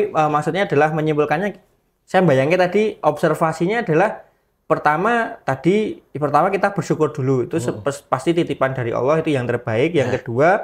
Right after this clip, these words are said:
Speaker 1: eh, observasinya ya kita melihatnya jangan di kelemahannya,
Speaker 2: Betul.
Speaker 1: tapi kita cari kelebihannya di mana
Speaker 2: Betul,
Speaker 1: gitu.
Speaker 2: iya.
Speaker 1: Nah, nek kita ada kesulitan mencari kelebihannya, kita datang ke yang,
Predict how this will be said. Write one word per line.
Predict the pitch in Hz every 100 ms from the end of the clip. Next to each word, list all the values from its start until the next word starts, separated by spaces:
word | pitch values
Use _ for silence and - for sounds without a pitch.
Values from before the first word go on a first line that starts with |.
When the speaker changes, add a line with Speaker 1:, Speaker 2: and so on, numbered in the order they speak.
| - _ _ -
Speaker 1:
eh, | 127 135 131 131 131 131 127
observasinya | 131 135 160 147 156 - 226
ya | 190
kita | - - 220
melihatnya | 220 214 139 131 196 240
jangan | 147 135 135
di | 135
kelemahannya, | 151 147 147 160 190 127 117 - _ _
Speaker 2:
Betul. | - 127
Speaker 1:
tapi | 139 - -
kita | 170 175
cari | 170 170 175
kelebihannya | 170 180 180 170 147 143 190 208
di | 147
mana | 151 160 139
Speaker 2:
Betul, | 110 90
Speaker 1:
gitu. | 82 64 85
Speaker 2:
iya. | 73 - _
Speaker 1:
Nah, | 123
nek | 123 -
kita | 135 151 147 - -
ada | - 139 135
kesulitan | 135 135 139 135 139
mencari | 135 135 131 127 127
kelebihannya, | 131 131 - 117 117 190 254 - _ _
kita | - - 175
datang | 175 123 165 170
ke | 170 180
yang, | 170 143